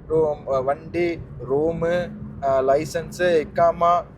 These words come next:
ய-, சாப்பாடு காசு எல்லாத்தையும் நீங்க பாத்துக்கிறதா இருந்தா பெட்ரோல் வரைக்கும் முதற்கொண்டு,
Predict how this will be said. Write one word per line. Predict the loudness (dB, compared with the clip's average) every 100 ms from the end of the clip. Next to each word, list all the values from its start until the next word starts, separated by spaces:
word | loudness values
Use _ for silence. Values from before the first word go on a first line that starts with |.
| -20 -8
ய-, | 2 6 6
சாப்பாடு | 6 2 4 2 4
காசு | 2 2 -2
எல்லாத்தையும் | 4 2 2
நீங்க | -6 0
பாத்துக்கிறதா | 4 4 4 0 4 2
இருந்தா | 4 4 4
பெட்ரோல் | 4 -2 2 4 4
வரைக்கும் | 0 -2
முதற்கொண்டு, | -2 0 0 -2 -4